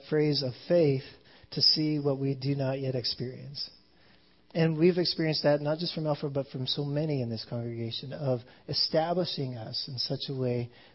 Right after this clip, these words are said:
that we can build towards a new future. And it's a beautiful thing. And it, we're mindful that that is the case for us who are here today. It's also the case for, uh, that what we do today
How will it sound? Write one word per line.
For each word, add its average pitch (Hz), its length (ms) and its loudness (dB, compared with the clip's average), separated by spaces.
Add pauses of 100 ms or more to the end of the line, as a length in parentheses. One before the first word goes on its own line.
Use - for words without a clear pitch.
that 127 120 0
we 127 100 0
can 123 180 -4
build 131 380 2 (260)
towards 123 340 -4
a 123 80 -2
new 120 380 -2 (280)
future. 127 360 -10 (880)
And 139 100 -2
it's - 120 2
a 151 40 -2
beautiful 147 400 0
thing. 147 280 -4 (920)
And 147 120 4
it, 151 120 2 (160)
we're 147 100 4
mindful 160 540 2
that 139 240 8 (340)
that 151 160 8
is 165 180 4
the 156 80 2
case 147 520 0 (460)
for 139 180 0
us 160 340 2
who 156 80 2
are 143 80 4
here 139 260 0
today. 135 640 0 (300)
It's - 120 -2
also 151 260 0
the 139 100 -2
case 143 280 0 (120)
for, 131 220 -4
uh, 143 60 -6 (440)
that 131 160 4
what 143 180 2
we 147 140 0
do 139 180 -2
today 135 640 2